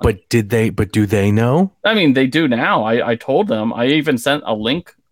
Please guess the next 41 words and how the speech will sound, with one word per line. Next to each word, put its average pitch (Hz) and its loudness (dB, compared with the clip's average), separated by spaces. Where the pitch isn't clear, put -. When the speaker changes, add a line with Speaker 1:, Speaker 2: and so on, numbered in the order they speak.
Speaker 2:
to 95 -8
it 90 -8
so 117 -4
they 113 -2
can 107 -6
listen 110 -4
to 92 -4
it. 78 -4
Um, 120 -2
the 156 0
best 180 -2
part 220 0
about, 156 0
I 135 2
was 131 -2
talking 156 0
to 110 -2
the - -4
six-year-old. 104 -4
I 151 0
was 135 -2
like, 127 -6
"So 135 -10
I 135 -10
hear 165 -2
you're 160 -2
into 139 -2
Pokemon 190 -2
now." 104 -10
He's 117 -10
like, 117 -8
"Yeah, 240 2
yeah, 160 2
I 135 0
like 143 0
Pokemon." 110 -6
And 127 -2
I'm 127 0
like, 127 -4
"Here, 185 0
I 107 2